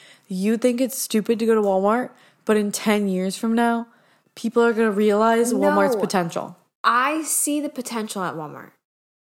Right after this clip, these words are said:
Speaker 2: Okay?
Speaker 1: I
Speaker 2: I
Speaker 1: get it that
Speaker 2: do.
Speaker 1: it's creepier to go there. Yes,
Speaker 2: That's
Speaker 1: I
Speaker 2: what
Speaker 1: get
Speaker 2: it
Speaker 1: it.
Speaker 2: is. Especially the one right by,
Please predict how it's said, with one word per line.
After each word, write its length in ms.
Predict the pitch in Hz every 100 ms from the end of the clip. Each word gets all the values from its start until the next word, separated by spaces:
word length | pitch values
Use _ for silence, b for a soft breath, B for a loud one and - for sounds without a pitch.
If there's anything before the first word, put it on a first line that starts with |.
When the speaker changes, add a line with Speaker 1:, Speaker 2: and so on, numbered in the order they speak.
| -
Speaker 2:
Okay? 260 | 202 220 220
Speaker 1:
I 200 | 214 220
Speaker 2:
I 40 |
Speaker 1:
get 220 | 220 240
it 80 | 269
that 60 | 320
Speaker 2:
do. 40 |
Speaker 1:
it's 160 | 349 -
creepier 480 | - 294 277 254 254
to 80 |
go 220 | 214 196 175
there. 200 | 175 180
Yes, 220 | 190 180 202
Speaker 2:
That's 240 | 208 214 220
Speaker 1:
I 140 | 202
Speaker 2:
what 140 | 226 220
Speaker 1:
get 160 | 196
Speaker 2:
it 20 | 208
Speaker 1:
it. 180 | 156 - B B -
Speaker 2:
is. 100 | 220
Especially 640 | - - 220 214 - 247
the 100 | 226
one 260 | 214 190 208
right 160 | 196
by, 300 | 196 196 190